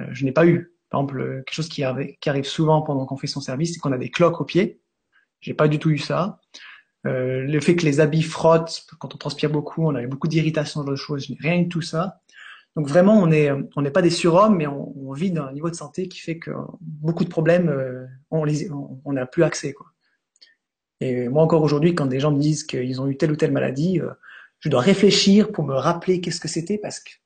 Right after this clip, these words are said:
la maladie ne fait plus vraiment partie de ma vie. Donc voilà. Et aujourd'hui, ben,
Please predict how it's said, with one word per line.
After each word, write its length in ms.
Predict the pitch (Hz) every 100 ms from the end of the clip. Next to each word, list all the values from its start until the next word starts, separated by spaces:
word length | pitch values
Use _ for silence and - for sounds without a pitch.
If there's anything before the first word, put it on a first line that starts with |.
| _ _ _ _ 143
la 140 | 139
maladie 220 | 135 180
ne 40 | 175
fait 240 | - - -
plus 100 | 196
vraiment 240 | 180 180
partie 280 | 180 - 170
de 60 | 151
ma 100 | 160
vie. 240 | 151 - _ _ _ _ _ _ _ _ _ _ _ _ _ _ _ _ _ _
Donc 160 | 147 160
voilà. 320 | 120 107 - - 147 - - _ _ _ _ - - - _ -
Et 40 |
aujourd'hui, 220 | 185 180 196
ben, 220 | 135